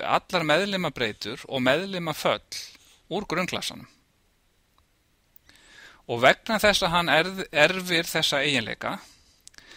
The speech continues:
þá, uh, hjálpar þetta manni við að endurnýta kóða. Það er eiginlega grundvallar atriði í tengslum við erfðir, að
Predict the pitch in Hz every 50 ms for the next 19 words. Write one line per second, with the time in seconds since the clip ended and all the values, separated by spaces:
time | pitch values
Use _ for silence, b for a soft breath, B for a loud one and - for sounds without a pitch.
0 | B B B B B B - 139 139 151 160 160 160 160 - - _ _ _ _
1 | _ _ _ _ - - - _ _ _ _ _ _ _ _ _ - 127 131 127
2 | 123 123 - - _ _ _ - - - 165 202 - - - - 175 - 175 170
3 | - - 160 156 147 139 139 139 131 139 143 143 139 131 - - 127 123 120 120
4 | 120 113 - - - _ _ - 135 160 214 220 - _ - 151 143 139 143 156
5 | 165 - _ - - 110 - - - - _ _ _ - - 226 202 - - -
6 | - _ _ _ _ _ _ - - 135 156 180 180 160 135 135 131 123 - 139
7 | 147 180 190 - 170 147 135 135 131 127 - - _ _ _ _ _ _ _ _
8 | _ _ _ _ _ _ _ _ _ - 131 151 170 - 170 156 127 117 113 113
9 | 110 101 123 - 151 147 143 - 139 120 113 113 110 107 110 110 127 - - -
10 | _ B B B B B B B B B B B B B - 127 120 117 117 117
11 | 110